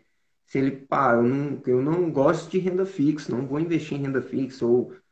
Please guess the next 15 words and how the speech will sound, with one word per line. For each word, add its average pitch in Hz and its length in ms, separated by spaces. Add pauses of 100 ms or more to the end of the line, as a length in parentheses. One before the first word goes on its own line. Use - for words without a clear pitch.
(160)
ah, 131 420
muitos 135 540
aí 131 180
que - 100
eu 139 80
já 151 160
vi 135 280
não, 180 260
não, 151 560
não 147 180
investem 156 440
em 160 40
fundos 156 240
imobiliários 123 760
também. 104 500